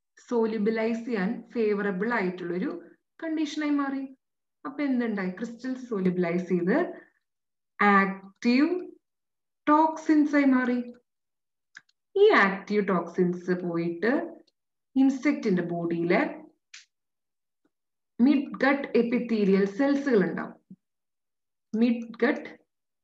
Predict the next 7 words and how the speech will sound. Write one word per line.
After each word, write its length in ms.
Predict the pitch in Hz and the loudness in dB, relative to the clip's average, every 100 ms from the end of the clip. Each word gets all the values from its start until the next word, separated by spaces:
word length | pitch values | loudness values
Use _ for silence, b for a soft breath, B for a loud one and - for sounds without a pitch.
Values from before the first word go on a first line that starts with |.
| _ - | _ -4
epithelial 1200 | 196 - 262 254 214 185 175 175 214 302 - - _ _ _ _ _ _ _ _ _ _ _ | -4 -2 -4 -2 -2 0 0 2 0 0 -6 -18 _ _ _ _ _ _ _ _ _ _ _
cells. 460 | 311 247 180 - - - _ _ _ _ _ _ _ _ _ _ _ _ | 2 4 4 0 -12 -20 _ _ _ _ _ _ _ _ _ _ _ _
ആ 60 | 277 | -4
സെൽസിന് 560 | 330 233 185 180 - 190 | -2 2 2 0 0 2
ഓരോ 260 | 185 190 | 4 4
റിസപ്റ്റേഴ്സ് 720 | 262 269 302 294 - 302 285 247 | 2 0 0 0 2 2 2 2
ഉണ്ടായിരിക്കും. 540 | 190 165 165 - - | 0 0 -6 -12 -20